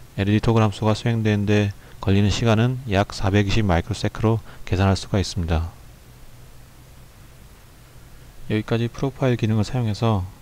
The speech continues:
프로그램의 수행 시간을 측정하는 방법을 배워왔습니다. 그리고 지금까지 실습은 프로그램이 램에서 실행될 때의 경우입니다. 만약 프로그램이 플래시에서 실행된다면 프로파일 하는 방법이 약간 달라지게 됩니다. 바로 이어서 어떻게 달라지는지 살펴보도록 하겠습니다.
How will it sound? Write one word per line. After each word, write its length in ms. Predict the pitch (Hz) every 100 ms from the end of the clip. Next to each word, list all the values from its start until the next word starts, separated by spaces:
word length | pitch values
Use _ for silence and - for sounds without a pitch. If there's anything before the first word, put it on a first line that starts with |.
| -
프로그램의 380 | 127 123 120
수행 260 | 117 131 127
시간을 300 | - 120 117
측정하는 440 | - - 120 120
방법을 320 | 110 98 98 101
배워왔습니다. 720 | 98 95 90 98 87 85 85 - - - - - - - - -
그리고 260 | 107 117
지금까지 420 | 117 113 110 113
실습은 640 | 113 127 - 107 110 113 92
프로그램이 400 | - 127 120 117
램에서 380 | 92 98 113 120
실행될 380 | - 123 110 107
때의 200 | 107 104
경우입니다. 580 | - 98 92 85 82 82 - - - - - -
만약 240 | 98 104
프로그램이 400 | - 120 117 113
플래시에서 460 | 110 - 127 127 -
실행된다면 800 | - 123 110 95 98 110 98 87 90 - - - -
프로파일 380 | - 135 - 135
하는 200 | 127 123
방법이 320 | 104 101 104
약간 260 | 87 - 117
달라지게 360 | 95 95 - 101
됩니다. 380 | 87 87 85 85 - - - - - - -
바로 200 | - 110
이어서 240 | 113 110 101
어떻게 220 | - 117
달라지는지 500 | 110 104 98 98 95
살펴보도록 520 | 107 - 107 95 -
하겠습니다. 480 | 98 92 - 82 80